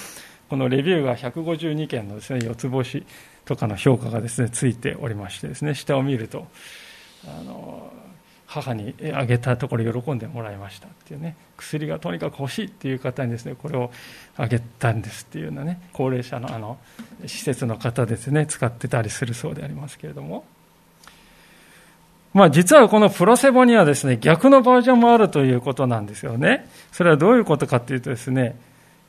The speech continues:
えー、こんな薬効くはずがないと強-、強く思い込んでいると、実際に薬の効き目がこう落ちるっていうね、ことが起こるそうです。それはノセボ効果っていうですね、プラセボ効果の反対でノセボ効果っ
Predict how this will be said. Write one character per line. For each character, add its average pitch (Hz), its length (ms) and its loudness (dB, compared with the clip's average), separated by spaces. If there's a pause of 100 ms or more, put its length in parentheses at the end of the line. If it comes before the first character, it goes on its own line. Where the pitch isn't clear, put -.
え - 340 -16
ー、 - 400 -16
こ 156 80 -4
ん 202 60 -2
な 285 140 2
薬 240 260 -4
効 - 180 -10
く 277 160 -8
は 190 280 -6
ず 254 160 -6
が 277 240 0
な 277 240 -2
い 254 100 -2
と 120 460 -6 (600)
強-、 233 420 0
強 233 320 -2
く 156 120 -4
思 160 280 0
い 214 40 -2
込 208 220 -2
ん 175 40 2
で 131 120 2
い 117 80 2
る 107 120 -4
と、 139 480 -2 (420)
実 156 340 -2
際 233 80 0
に 208 100 -2
薬 214 340 -6
の 214 140 -4
効 202 60 -10
き - 240 -8
目 202 140 0
が 190 120 0
こ 143 120 -8
う 127 100 2
落 147 120 0
ち 233 120 2
る 170 80 2
っ 123 60 0 (460)
て 131 100 -12
い 113 100 -6
う 104 60 -10
ね、 123 280 -14
こ 127 100 -10
と 123 140 -10
が 117 200 -10 (100)
起 127 180 -14
こ 131 120 -14
る 110 100 -16
そ - 160 -20
う - 40 -20
で 143 80 -20
す。 - 80 -20
そ 165 80 -12
れ 180 60 -4
は 90 140 -2 (380)
ノ 147 180 2
セ 208 140 2
ボ 202 200 6
効 202 240 4
果 120 140 -8
っ 113 60 -12
て - 180 -16
い 151 40 -8
う 143 80 -8
で 147 60 -14
す - 40 -10
ね、 151 100 -6
プ - 160 -6
ラ 160 120 2
セ 175 120 -2
ボ 165 140 -2
効 156 140 0
果 135 100 -4
の 113 60 -2
反 135 240 -2
対 123 160 -4
で 113 60 -6
ノ 117 120 -4
セ 196 140 -6
ボ 185 180 -2
効 175 260 -6
果 127 160 -12
っ - 40 -10